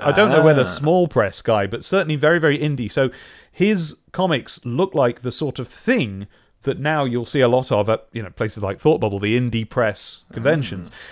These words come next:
Speaker 1: And you can see how that style here is not really fully marrying,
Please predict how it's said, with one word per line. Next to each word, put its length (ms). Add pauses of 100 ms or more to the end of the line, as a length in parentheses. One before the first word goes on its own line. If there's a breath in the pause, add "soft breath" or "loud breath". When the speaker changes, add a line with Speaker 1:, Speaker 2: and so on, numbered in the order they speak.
(260 loud breath)
Speaker 1:
And 160
you 120
can 160
see 440
how 300
that 380
style 540
here 300
is 200
not 380
really 720
fully 840
marrying, 680